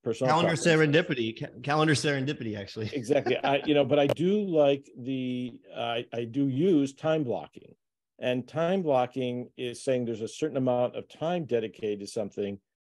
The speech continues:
Speaker 1: Uh, but, uh, I also be careful to leave basically blocks open because I know
Speaker 2: Totally.
Speaker 1: that on, on any given day, I'm not going to be able to,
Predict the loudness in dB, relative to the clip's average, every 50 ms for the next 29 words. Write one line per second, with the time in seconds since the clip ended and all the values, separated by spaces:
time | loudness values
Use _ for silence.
0 | _ -6 -4 -2 -2 -2 -2 -2 -2 -4 -6 -8 _ -16 -14 -2 2 4 4 4
1 | 4 0 -2 -4 _ _ _ -6 -6 -4 -4 -6 -8 -8 -6 -2 0 0 0 0
2 | -2 -4 -2 -2 0 -2 -2 -4 -6 -10 _ _ _ _ _ _ _ _ _ _
3 | -16 -14 -14 -8 -4 -2 -2 -2 -2 -4 -4 -4 -6 -6 -4 -6 -6 -10 -8 _
4 | -4 -4 -4 -4 -12 -14 -14 -8 -4 -4 -4 -4 -6 -10 -8 -6 -4 -4 -4 -6
5 | -10 -14 -14 -18 -20 _ _ _ _ _ _ _ -12 -2 -2 0 2 2 0 2
6 | 2 4 6 6 6 6 6 4 0 0 -4 -6 -8 -10 -12 _ _ _ _ _
7 | _ -4 -4 -4 -4 -4 -4 -2 0 0 0 2 0 0 0 -2 -4 -2 0 2
8 | 2 4 4 2 0 -2 -8 _ _ _ _ _ -8 -6 -6 -4 -4 -6 -6 -8
9 | -10 -10 -6 -6 -6 -4 -6 -8 -10 -12 -12 -12 -10 -6 -4 -4 -4 -4 -4 -6
10 | -8 -8 -10 -8 -6 -4 -4 -4 -4 -4 -4 -4 -6 -6